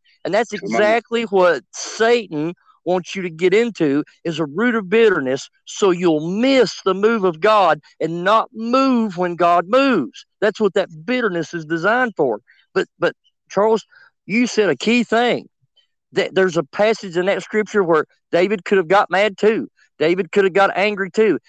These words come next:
Speaker 1: He could have, he could have got angry at his men for turning on him. He could have got angry because he lost everything and said, "Where is God?" But I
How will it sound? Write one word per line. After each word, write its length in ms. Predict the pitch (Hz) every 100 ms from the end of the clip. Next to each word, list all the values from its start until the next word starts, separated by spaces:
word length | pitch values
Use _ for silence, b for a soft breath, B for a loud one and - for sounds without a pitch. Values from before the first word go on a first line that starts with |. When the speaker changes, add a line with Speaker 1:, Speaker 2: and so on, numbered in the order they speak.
| _
Speaker 1:
He 140 | 170
could 140 | 175 190
have, 120 | 147 -
he 100 | 160
could 140 | 170 170
have 80 |
got 140 | 139 -
angry 340 | 165 208 190 175
at 60 |
his 160 | 151 143
men 240 | 160 208
for 140 | 190 156
turning 360 | - 196 202
on 180 | 196 208
him. 160 | 220 226 _ b b
He 140 | 175 180
could 160 | 185
have 80 | 160
got 180 | 151 147
angry 460 | 156 202 226 220
because 320 | 202 170 160 135
he 80 |
lost 360 | 147 180 202 -
everything 460 | 208 196 208 220 185
and 80 |
said, 160 | 143 156
"Where 220 | 143 185 190
is 100 | 156
God?" 380 | 175 196 233 226 _ _ _ _
But 80 | -
I 120 | 175